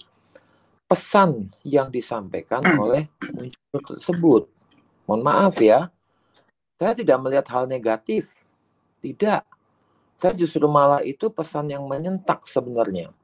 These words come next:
Speaker 1: Karena jujur saja saya melihat selama beberapa tahun ini, mohon maaf, saya tidak melihat adapun upaya P G I maupun K W I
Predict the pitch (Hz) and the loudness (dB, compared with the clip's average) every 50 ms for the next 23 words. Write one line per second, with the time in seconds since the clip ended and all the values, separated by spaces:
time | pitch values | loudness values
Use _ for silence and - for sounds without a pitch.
0 | _ _ _ _ _ _ _ _ _ _ _ - 113 113 127 147 160 147 127 110 | _ _ _ _ _ _ _ _ _ _ _ -2 -2 0 0 0 -2 -2 -2 -2
1 | 101 117 117 120 - 147 170 190 156 147 127 - - 127 123 123 117 110 110 107 | -2 -2 -4 -4 -2 0 -2 0 2 0 0 0 0 -4 -4 -2 -2 -2 -2 -2
2 | 117 143 151 - _ _ _ _ _ _ _ _ - - - 120 113 117 117 117 | -2 -2 -4 -6 _ _ _ _ _ _ _ _ -10 -4 0 0 0 0 0 -2
3 | 113 98 101 92 - - 101 - - 104 - - 107 107 107 107 104 104 104 - | -2 0 -2 -2 -2 -4 -6 -4 -6 -8 -8 -4 -2 0 2 2 0 0 -4 -6
4 | - 170 175 165 147 104 92 87 90 101 101 - _ _ _ _ _ _ _ _ | -8 -8 -6 -6 -6 -8 -8 -8 -10 -12 -14 -18 _ _ _ _ _ _ _ _
5 | _ _ _ _ _ _ - 110 127 135 151 156 156 160 156 92 80 95 92 - | _ _ _ _ _ _ 0 2 4 6 6 4 4 2 0 -2 -2 -6 -6 -10
6 | - _ _ _ _ _ _ _ _ _ _ _ _ _ _ _ _ - - 226 | -16 _ _ _ _ _ _ _ _ _ _ _ _ _ _ _ _ -8 -6 -6
7 | 233 220 196 156 143 123 117 143 151 147 151 160 151 147 151 151 - - - 151 | -6 -4 -4 -2 -2 -2 -2 -2 -2 0 0 0 0 0 -2 -6 -6 -6 -8 -6
8 | 147 - 139 135 - - 165 180 165 - - - - 151 147 143 143 143 143 - | -2 -2 -2 -2 -2 -4 -6 -6 -6 -6 -10 -6 -2 0 0 2 2 2 0 -2
9 | - - 143 131 - - 113 110 - - 156 170 165 139 123 - - 135 135 127 | -6 -12 -12 -8 -4 -2 -2 -2 -4 -6 -10 -10 -10 -12 -14 -12 -14 -16 -6 -2
10 | 135 135 135 143 147 139 104 101 104 101 | 0 0 0 0 -2 -8 -10 -14 -18 -20